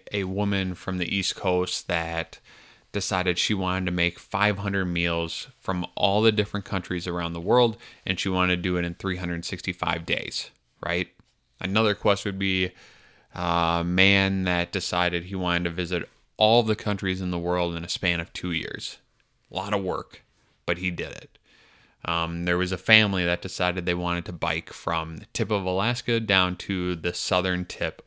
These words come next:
of South America. Took them many months. There's another couple that decided that they wanted to visit every national park in the country in the span of six to seven months. These are all crazy quests, but they all involve a bunch of adventure and fun,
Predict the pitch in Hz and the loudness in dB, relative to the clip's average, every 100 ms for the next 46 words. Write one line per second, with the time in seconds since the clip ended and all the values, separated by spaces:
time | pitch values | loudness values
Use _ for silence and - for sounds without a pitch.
0 | - - - 85 - 85 76 67 - - | -8 -6 -2 -2 -2 -8 -6 -8 -8 -10
1 | - _ _ _ - - 90 87 90 90 | -10 _ _ _ -10 -6 -4 0 0 -2
2 | 87 85 - - - - _ - 87 87 | -4 -6 -8 -12 -14 -16 _ -6 -4 0
3 | 110 123 110 - 87 - - - _ - | 4 4 4 2 -2 -2 -6 -8 _ -8
4 | - 92 - 92 90 87 - 90 90 90 | -4 -2 2 2 2 0 2 0 2 0
5 | 87 90 90 85 - - 98 95 90 87 | 0 -2 -2 -2 -2 -4 0 0 2 2
6 | 90 - 92 - - 139 101 - - - | 0 -4 -6 -8 -2 0 0 -6 -20 -16
7 | - 92 90 - - 131 - 87 - _ | -6 -4 -4 -6 -2 -2 0 -4 -6 _
8 | _ - 87 90 - 90 87 - - 87 | _ -2 -2 -2 0 0 0 -2 -4 -4
9 | - - - 80 87 87 87 82 - - | -4 -6 -4 -4 -4 -2 0 -2 -8 -10
10 | _ - 135 175 - 160 - 143 143 120 | _ -2 -2 0 0 -2 0 2 2 2
11 | 107 - 90 - - 92 117 113 110 135 | 0 0 0 0 -6 -6 0 2 2 0
12 | 120 107 107 98 87 98 98 - 90 85 | -2 -2 -2 -2 -4 -4 -4 -4 -4 -4
13 | - 101 98 - 78 - - - 98 - | -6 -6 -4 -4 -6 -12 -10 -4 -4 -4